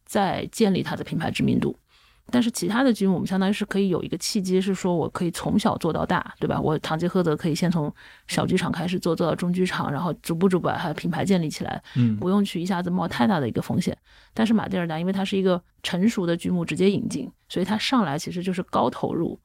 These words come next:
Speaker 1: 高风险的这么一个事情。它其实跟做中文版的，比如说现金流或者是模型是不太一样的。
Speaker 2: 嗯。
Speaker 1: 所以一方面是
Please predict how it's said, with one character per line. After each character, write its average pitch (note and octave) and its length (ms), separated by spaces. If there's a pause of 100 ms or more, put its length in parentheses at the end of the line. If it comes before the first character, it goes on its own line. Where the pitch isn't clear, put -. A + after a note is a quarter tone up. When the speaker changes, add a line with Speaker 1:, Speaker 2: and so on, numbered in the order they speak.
(220)
Speaker 1:
高 F#3+ 160
风 G#3 180
险 - 160
的 - 60
这 - 100
么 C#3+ 80
一 - 40
个 - 100
事 - 160
情。 - 160 (180)
它 - 160
其 F#3 160
实 F#3+ 140
跟 G3+ 180
做 G#3 160
中 G#3 140
文 G#3 160
版 - 220
的， - 240 (340)
比 - 80
如 C#3 60
说 E3+ 100
现 D#3+ 180
金 D#3+ 160
流 - 220
或 - 100
者 - 40
是 F3 80
模 D3+ 200
型 - 160
是 - 80
不 F#3+ 120
太 A3 160
一 F3+ 60
样 - 200
的。 - 160 (120)
Speaker 2:
嗯。 G2 300 (220)
Speaker 1:
所 - 160
以 G#3+ 60
一 C4+ 100
方 B3 240
面 A#3 260
是 D#3 360